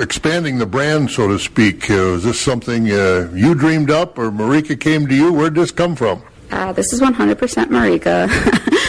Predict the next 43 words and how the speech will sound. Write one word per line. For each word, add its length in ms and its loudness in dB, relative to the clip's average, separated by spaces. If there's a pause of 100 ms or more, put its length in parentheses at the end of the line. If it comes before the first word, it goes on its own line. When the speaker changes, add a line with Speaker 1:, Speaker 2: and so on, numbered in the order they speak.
(220)
Speaker 2:
Um, 260 0
I 100 0
feel 180 2
like 220 0
this 200 0
has 140 -2
always 360 2
been 440 0
a 60 0
little 220 2
piece 280 -2
of 100 -10
her 140 0
dream, 420 4
um, 340 2
to 120 -8
take 460 -2 (240)
kind 240 0
of 120 0
this 220 -2
traditional 480 0
Dutch 220 -2
experience 560 0
and 80 4
expand 400 2
on 120 0
it, 140 -2
because 560 0 (460)
she's 160 -4
obviously 360 0
created 440 -2
a 80 -4
fantastic 720 -4
Dutch 440 -4 (220)
cheese 420 0
here, 360 2
a 60 -2
product, 680 -6 (300)
but 140 -2
then 160 2
also 260 -2
to 100 -8
give, 460 -2